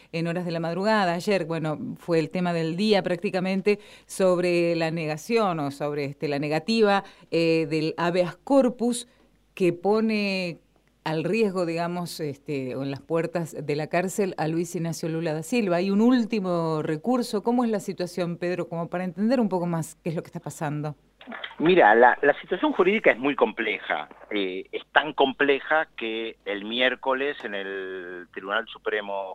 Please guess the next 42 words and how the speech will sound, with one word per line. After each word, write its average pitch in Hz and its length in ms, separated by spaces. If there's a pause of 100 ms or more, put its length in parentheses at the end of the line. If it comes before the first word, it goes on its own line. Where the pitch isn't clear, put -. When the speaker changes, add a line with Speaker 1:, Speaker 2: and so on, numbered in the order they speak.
Speaker 2:
Federal 131 520
Speaker 1:
Mm. 170 220
Speaker 2:
los 87 640
once 110 260
magistrados 110 920
votaron 95 640 (340)
seis 110 140
para 92 200
un 90 60
lado, 117 220
cinco 98 180
para 78 160
el 82 60
otro. 185 200
Speaker 1:
Ujú. 180 220 (160)
Speaker 2:
Eso - 260
te - 100
muestra 95 440
que - 120
hay 76 100
múltiples 78 460
interpretaciones, - 640
Speaker 1:
Ujú. 190 60
Speaker 2:
como 196 160
siempre 120 340
suele 95 240
suceder 85 540 (440)
con 85 140
las 76 120
leyes. 80 360 (480)
La 107 140
situación 120 340
es 123 60
tan 127 140
compleja 139 580
que, 127 500 (400)
eh, 104 320
ayer, 123 720
eh, 98 180
la 101 140
decisión 120 800
de, 92 400